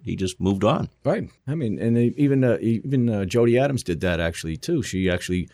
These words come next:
Speaker 2: moved on into a different, uh, you know, she opened trade. She went from one, you know, one chain style to another chain.
Speaker 1: Mm-hmm.
Speaker 2: Now she's got all these different restaurants going. So time, sometimes restaurants run a course and they're,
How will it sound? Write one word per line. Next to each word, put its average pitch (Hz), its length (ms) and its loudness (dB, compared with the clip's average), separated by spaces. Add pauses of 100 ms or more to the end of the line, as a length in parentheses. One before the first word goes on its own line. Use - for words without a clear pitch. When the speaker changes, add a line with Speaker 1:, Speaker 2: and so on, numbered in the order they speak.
Speaker 2:
moved 98 220 0
on 98 260 2
into 90 260 -2
a 85 40 0
different, 82 460 -6
uh, 80 280 -2 (520)
you 110 60 -6
know, - 20 -2
she 104 100 0
opened 95 200 -2
trade. 123 360 0 (160)
She - 160 -10
went 87 200 -4
from 80 160 -4
one, 85 200 -2
you 113 60 -6
know, 90 80 -4
one 90 220 -4
chain 101 440 -2 (140)
style 101 320 -4
to 107 120 -6
another 98 240 -2
chain. 104 240 -2
Speaker 1:
Mm-hmm. 104 180 4
Speaker 2:
Now 107 120 0
she's 104 200 -8
got - 180 -6 (160)
all 95 100 -2
these 95 140 -4
different 95 260 -6
restaurants 98 380 -2
going. 82 240 -4
So 87 140 -6
time, 127 380 -4 (520)
sometimes 175 420 2
restaurants 135 420 0
run 123 180 2
a 107 60 0
course 120 380 2
and 101 120 -2
they're, 95 80 0